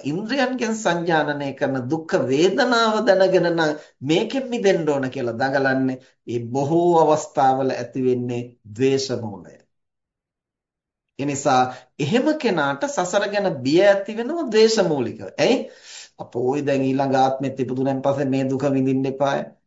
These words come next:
එතකොට මව් කුසේ හිර වෙලා ඉන්නකොට කොච්චර අමාරුද?" දැන්, දැන් ඒව මව මව මනසින් භුක්ති විඳිනවා. දැන් අර අපි පෙර දිනක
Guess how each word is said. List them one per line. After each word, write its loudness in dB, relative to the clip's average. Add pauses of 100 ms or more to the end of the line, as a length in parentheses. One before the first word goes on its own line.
(300)
එතකොට 0
මව් -2 (160)
කුසේ -2
හිර 0
වෙලා 2
ඉන්නකොට -2
කොච්චර -6
අමාරුද?" -4
දැන්, 0 (440)
දැන් -2 (460)
ඒව 0 (160)
මව 2 (140)
මව 0 (140)
මනසින් -2
භුක්ති -2
විඳිනවා. 0 (1040)
දැන් -6
අර -4
අපි -6
පෙර -4
දිනක -2